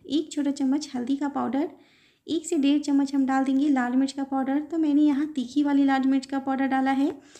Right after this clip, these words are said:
आप चाहे तो कश्मीरी भी डाल सकते हैं। थोड़ा सा धनिया पाउडर डाल देंगे, आधा छोटा चम्मच काली मिर्च का पाउडर डाल देंगे, एक छोटा चम्मच हम डाल देंगे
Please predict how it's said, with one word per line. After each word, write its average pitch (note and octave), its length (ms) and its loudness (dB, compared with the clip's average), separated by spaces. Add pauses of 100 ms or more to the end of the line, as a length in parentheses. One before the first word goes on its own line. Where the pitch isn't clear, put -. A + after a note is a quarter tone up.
(160)
आप C#4 180 -2
चाहे C#4 200 0
तो C#4+ 120 -6
कश्मीरी B3 440 -2
भी C#4+ 100 2
डाल C#4 200 2
सकते C#4 300 -4
हैं। C#4 300 2
थोड़ा E4 260 -4
सा E4 140 -2
धनिया C4+ 300 2
पाउडर C#4 300 -2
डाल C4+ 200 0
देंगे, C4+ 360 2 (540)
आधा D4 200 -2
छोटा D4+ 260 -4
चम्मच D4 400 0
काली B3 320 -4
मिर्च C#4+ 180 0
का C#4+ 140 -6
पाउडर C#4 320 0
डाल C4+ 220 2
देंगे, C#4 360 2 (1080)
एक F#4 240 -4
छोटा D#4 160 -2
चम्मच D4 320 0
हम C#4 120 4
डाल C4+ 180 0
देंगे C4+ 380 2